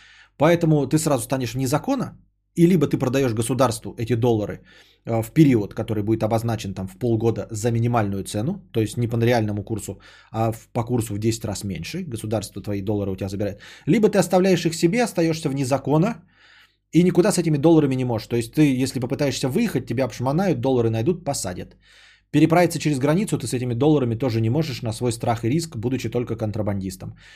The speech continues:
Придётся сливать их тоже на чёрном рынке и, естественно, тоже по заниженной цене.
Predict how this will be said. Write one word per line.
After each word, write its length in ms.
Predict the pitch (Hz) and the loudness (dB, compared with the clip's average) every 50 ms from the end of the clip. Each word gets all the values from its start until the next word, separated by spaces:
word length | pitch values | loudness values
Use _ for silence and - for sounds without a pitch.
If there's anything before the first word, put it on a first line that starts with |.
| - _ | -12 _
Придётся 360 | - 131 143 175 220 214 190 170 | -2 0 2 2 2 0 0 0
сливать 300 | - 180 185 190 175 175 | 2 2 2 2 2 0
их 80 | 165 | 0
тоже 180 | - 185 156 160 | 0 0 0 2
на 100 | 165 160 | 0 2
чёрном 280 | 160 175 165 160 165 | 2 2 2 2 2
рынке 280 | 170 202 233 214 - 170 | 0 0 -2 -4 -6 -6
и, 220 | - 123 120 123 | -6 -4 -2 -2
естественно, 500 | 139 - - - 190 180 - 151 127 117 | -2 -2 -2 -4 -4 -4 -4 -6 -6 -6
тоже 240 | 113 143 143 127 123 | -4 -4 -4 -4 -4
по 100 | 110 107 | -6 -6
заниженной 440 | 92 101 101 110 110 104 104 104 95 | -6 -6 -4 -4 -4 -4 -4 -6 -8
цене. 360 | - - 95 95 92 92 - | -8 -8 -8 -8 -8 -10 -14